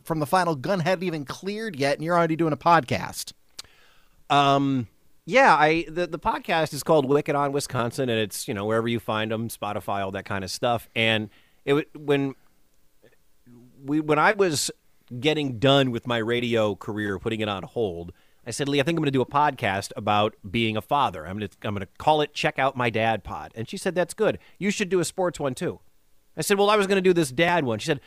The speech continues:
Speaker 2: "That's fine. What do people know you for?" And I said, "Well, doing sports and stuff, mostly from Milwaukee." "Okay, you should do a sports one." And this was back in December. And I'm like, "Okay, fine. I'll do, I'll, I'll do two. That, that'll work." And I, I decided to do both. And the, you know, I'll get to the dad one in a second,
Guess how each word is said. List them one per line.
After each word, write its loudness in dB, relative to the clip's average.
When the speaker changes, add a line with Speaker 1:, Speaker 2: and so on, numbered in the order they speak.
Speaker 2:
"That's -2
fine. 2
What 8
do 6
people 2
know 4
you 0
for?" -14
And -8
I 0
said, -6
"Well, 0
doing -2
sports -6
and -8
stuff, -4
mostly 0
from -2
Milwaukee." -2
"Okay, 2
you 2
should 4
do 4
a 2
sports -2
one." -10
And -2
this 2
was 0
back 0
in 0
December. 0
And -4
I'm -4
like, 0
"Okay, 4
fine. -2
I'll -4
do, 0
I'll, 0
I'll 4
do 2
two. -6
That, -6
that'll 6
work." -10
And -4
I, 0
I -6
decided 0
to -8
do 0
both. 0
And 0
the, 0
you -4
know, 2
I'll 0
get 0
to 0
the 0
dad 4
one 0
in 0
a -6
second, -4